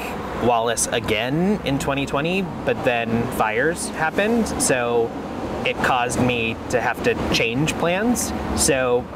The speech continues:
we still got the Grenache, we still got the Albarino, but they came in at wildly different times. Before, the, the first year that we made it in nineteen, the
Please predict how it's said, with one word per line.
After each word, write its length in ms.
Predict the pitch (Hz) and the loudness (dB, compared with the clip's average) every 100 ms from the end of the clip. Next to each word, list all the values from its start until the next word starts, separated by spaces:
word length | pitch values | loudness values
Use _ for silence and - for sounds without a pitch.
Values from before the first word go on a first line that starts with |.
| - | -2
we 80 | 139 | -2
still 240 | - 185 | 0 0
got 140 | 175 | 2
the 80 | 170 | 0
Grenache, 460 | 165 160 147 143 - | 2 2 2 0 0
we 60 | 135 | 0
still 240 | 151 151 | 4 4
got 120 | 143 | 2
the 100 | 139 | 2
Albarino, 680 | 139 131 127 120 113 110 110 - - - | 2 2 0 0 0 -2 -4 -6 -8 -4
but 140 | 123 | -2
they 80 | 110 | -2
came 320 | - 127 127 | 0 0 2
in 360 | 127 123 123 127 - | 0 0 -4 -6 -4
at 240 | 110 107 92 | -2 -2 -4
wildly 760 | 95 107 107 113 117 120 117 117 | -2 2 2 2 -2 -4 -4 -4
different 420 | 110 107 120 110 | -2 -2 0 -2
times. 640 | 107 110 120 160 214 214 - - - - - | -2 -2 -2 -2 -4 -4 -6 -10 -8 -6 -2
Before, 600 | 131 269 262 143 147 151 - | 0 2 2 2 0 -2 -2
the, 160 | 262 247 214 - - | 0 0 0 -2 0
the 80 | |
first 240 | 113 143 - | 0 0 2
year 80 | 139 | 0
that 80 | |
we 80 | 127 | 2
made 140 | 127 127 | 2 2
it 100 | - | 2
in 120 | 113 | 0
nineteen, 560 | 120 120 131 120 120 117 - - - - - - | 0 0 0 0 0 -4 -6 -6 -4 -2 -2 2
the 420 | 123 110 104 104 | 2 2 0 -4